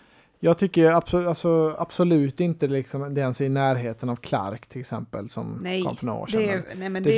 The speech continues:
Speaker 2: det,
Speaker 1: det
Speaker 2: det säger jag
Speaker 1: finns
Speaker 2: inte
Speaker 1: ju
Speaker 2: heller.
Speaker 1: svenska serier som kan vara riktigt
Speaker 2: Men
Speaker 1: bra.
Speaker 2: den är ju inte bra för att vara svensk.
Speaker 1: Nej, nej, nej, den,
Speaker 2: Den är
Speaker 1: den är
Speaker 2: ju
Speaker 1: riktigt bra bara.
Speaker 2: riktigt bra.
Speaker 1: Punkt.
Speaker 2: Och den är svensk.
Speaker 1: Ja.
Speaker 2: Då
Speaker 1: Nej,
Speaker 2: blir det
Speaker 1: men
Speaker 2: extra imponerande.
Speaker 1: Ja, ja. Men, eh, man kan ju ha lite högre förväntningar. Jag tyckte den här, eh,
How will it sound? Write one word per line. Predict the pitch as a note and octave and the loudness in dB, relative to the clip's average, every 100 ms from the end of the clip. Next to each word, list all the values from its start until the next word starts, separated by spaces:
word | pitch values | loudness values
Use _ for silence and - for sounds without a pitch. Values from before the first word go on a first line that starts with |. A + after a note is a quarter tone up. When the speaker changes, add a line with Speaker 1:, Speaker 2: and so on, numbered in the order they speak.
| A3 | 2
Speaker 2:
det, | G3+ | -2
Speaker 1:
det | F#3+ F3+ D#3 | -8 -2 0
Speaker 2:
det | |
säger | G3+ G#3+ D3+ | 4 2 4
jag | F#3 | 0
Speaker 1:
finns | E3+ | 0
Speaker 2:
inte | |
Speaker 1:
ju | F3+ | 2
Speaker 2:
heller. | G3+ G3 | 4 4
Speaker 1:
svenska | - | 0
serier | C#3 C#3 | 0 0
som | A#2 C#3 | 0 -4
kan | - B2 G#2+ | -4 -6 2
vara | F3 | 4
riktigt | D#3 G3+ | 2 2
Speaker 2:
Men | G3+ | 0
Speaker 1:
bra. | F#3 | 2
Speaker 2:
den | F#3+ G3 | 2 2
är | |
ju | B3 | 0
inte | A#3 | 0
bra | F3+ F3+ F3+ | -2 -2 -2
för | F3 | -4
att | F#3 | -8
vara | F#3 | -8
svensk. | - - F3+ - - - _ | -8 -8 -10 -16 -18 -20 _
Speaker 1:
Nej, | - D3+ F3+ - | 0 2 2 0
nej, | G2+ D3 | -4 -2
nej, | |
den, | A2+ | -4
Speaker 2:
Den | F#2+ F#3+ | -4 -4
är | A#2 | 0
Speaker 1:
den | E3 | 2
är | |
Speaker 2:
ju | D#3 | 2
Speaker 1:
riktigt | C#3+ C3 | 2 -4
bra | B2 G2 | -6 -6
bara. | C#3 A#2+ | -6 -6
Speaker 2:
riktigt | G#3 - F3+ - | -8 -10 -16 -8
bra. | F#3 G#2 - _ | -4 -4 -8 _
Speaker 1:
Punkt. | D3 A#2+ A2 G#3 | -2 0 -2 -4
Speaker 2:
Och | |
den | G3 | -4
är | |
svensk. | F3+ G3+ F#3 B3+ - - _ _ _ _ | -6 -8 -8 -10 -12 -20 _ _ _ _
Speaker 1:
Ja. | C3 C3+ - _ - - | -4 -4 -6 _ -20 -20
Speaker 2:
Då | - | 0
Speaker 1:
Nej, | E3+ | 4
Speaker 2:
blir | F3+ | 6
det | - | 4
Speaker 1:
men | A3 | 0
Speaker 2:
extra | - G3+ | -6 -6
imponerande. | C#4 C4+ G#3+ - - - _ _ | -6 -6 -10 -14 -18 -20 _ _
Speaker 1:
Ja, | E3 E3 - _ | 0 0 -4 _
ja. | D3+ C#3+ - _ _ | -4 -4 -6 _ _
Men, | E3 D3+ D#3 | -4 -2 0
eh, | D3+ | 0
man | D3+ D3+ | 0 -2
kan | F3 D#3+ | -2 -2
ju | |
ha | C3+ D3 C#3 | -2 2 2
lite | D3 C#3 | 2 -2
högre | B2+ A2+ | -4 -4
förväntningar. | B2 A#2 B2+ C#3 C3 | -6 -8 -8 -8 -6
Jag | C#3 | -6
tyckte | D#3 D#3+ D3 | -6 -4 -2
den | C#3 | -2
här, | C3+ A2+ A2 A2+ A2+ | -2 -2 -2 -2 -4
eh, | A2 | -6